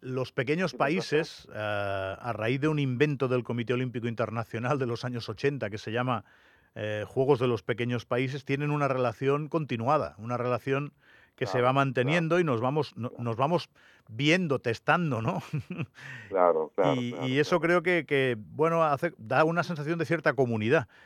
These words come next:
Speaker 1: Es decir, no, es decir, nos importa lo que le pase a San Marino, porque lo, y aún hay una correspondencia de tamaño.
Speaker 2: Seguro,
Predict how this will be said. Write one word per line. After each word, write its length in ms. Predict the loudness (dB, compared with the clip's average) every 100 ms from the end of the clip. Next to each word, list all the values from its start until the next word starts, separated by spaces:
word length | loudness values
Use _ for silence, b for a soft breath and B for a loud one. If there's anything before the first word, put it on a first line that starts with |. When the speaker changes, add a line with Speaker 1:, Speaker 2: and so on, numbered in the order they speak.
| b
Speaker 1:
Es 80 | -8
decir, 240 | -4 -4 -6
no, 120 | -10
es 140 | -6 -4
decir, 180 | -2
nos 220 | 0 -2 -2
importa 480 | -2 4 4 4
lo 120 | 0 2
que 80 |
le 100 | 0
pase 240 | 0 -2 -4
a 40 |
San 160 | -4 -4
Marino, 640 | 0 2 2 2 2 2 -2 b b
porque 260 | -8 -4 -4
lo, 140 | -4 -8 -10
y 100 | -4
aún 140 | -2
hay 160 | 2 2
una 160 | 2 2
correspondencia 680 | 2 0 -2 -2 0 2
de 120 | 0 2
tamaño. 520 | 0 -2 -6 -6 -12 _ _ _ _ _ _ _ _ -16
Speaker 2:
Seguro, 460 | -6 2 4 6